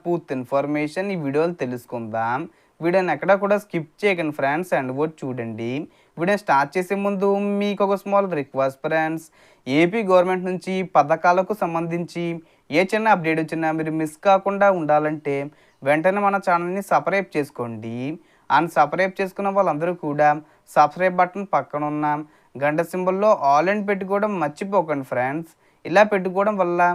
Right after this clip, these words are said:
నేను పెట్టే ప్రతి ఒక్క వీడియో మీరు నోటిఫికేషన్ రూపంలో పొందగలరు. And వీడియో మీకు నచ్చితే లైక్ చేయండి ఫ్రెండ్స్. So ఏమాత్రం లేట్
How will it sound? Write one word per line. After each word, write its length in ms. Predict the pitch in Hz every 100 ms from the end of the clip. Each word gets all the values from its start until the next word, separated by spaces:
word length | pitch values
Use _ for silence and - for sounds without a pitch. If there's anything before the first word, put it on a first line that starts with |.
| 175 _ - 127
నేను 180 | 151 180
పెట్టే 200 | 190 190 214
ప్రతి 160 | 185 170
ఒక్క 160 | 175 196 175
వీడియో 360 | 165 170 170 165 165 _ _ 165
మీరు 160 | 185 175
నోటిఫికేషన్ 520 | 156 160 175 170 208
రూపంలో 340 | 196 202 202 220 208
పొందగలరు. 680 | 147 135 131 120 120 120 135 170 - _ _ 147
And 140 | 175 175
వీడియో 220 | 156 165 208
మీకు 140 | 214 214
నచ్చితే 300 | 214 - 208 202 143
లైక్ 220 | 165 180 208
చేయండి 280 | 190 151 135
ఫ్రెండ్స్. 380 | 127 131 151 - _ -
So 60 | 175 151 147
ఏమాత్రం 380 | 160 170 202 202
లేట్ 180 | 170 165